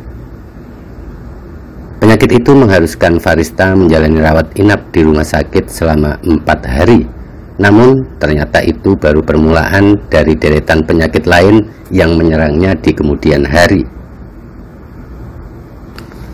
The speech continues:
Umur lima bulan, dia terkena panas. Umur sebelas bulan, kena diare. Umur dua tahun, infeksi saluran pencernakan.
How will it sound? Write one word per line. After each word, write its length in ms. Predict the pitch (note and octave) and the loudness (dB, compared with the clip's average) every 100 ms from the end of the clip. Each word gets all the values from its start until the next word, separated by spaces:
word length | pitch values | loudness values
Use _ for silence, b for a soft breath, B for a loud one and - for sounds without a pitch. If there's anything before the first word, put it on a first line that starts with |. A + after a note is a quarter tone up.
| - - - - - - - - - - - | -20 -20 -20 -20 -20 -20 -20 -20 -18 -8 2
Umur 240 | B2 B2 | 6 6
lima 160 | B2 B2 | 6 4
bulan, 480 | A#2 A2+ C#3 D#3+ D#3 | 4 4 4 2 0
dia 160 | - F#2 | 0 0
terkena 400 | - D#2 D#2+ E2 | 0 -4 -2 -2
panas. 640 | F2 F#2+ A#2 - - - - | 0 2 2 0 -6 -14 -8
Umur 240 | D#2+ E2 D2+ | 0 0 0
sebelas 320 | D2 D2 - | -2 -2 -4
bulan, 480 | - E2 F2 G2 G2+ | -2 0 2 2 0
kena 240 | - D2+ - | 0 -2 0
diare. 560 | D2+ C#2+ C#2+ E2 A2 - - - - - - | 0 0 2 0 -2 -6 -16 -20 -20 -8 2
Umur 240 | G#2+ A2 | 4 4
dua 240 | - G2 G2 | 4 2 2
tahun, 480 | G2 G#2 A#2+ B2+ - | 2 2 2 0 -2
infeksi 560 | F#2+ - E2+ - G2 | -2 -2 -4 -2 -2
saluran 560 | F#2 D#2+ D2+ D2 D2+ D2 | 0 0 0 0 0 0
pencernakan. 720 | E2 E2 E2+ F2 G2+ A2+ D2 | -2 0 2 2 2 0 0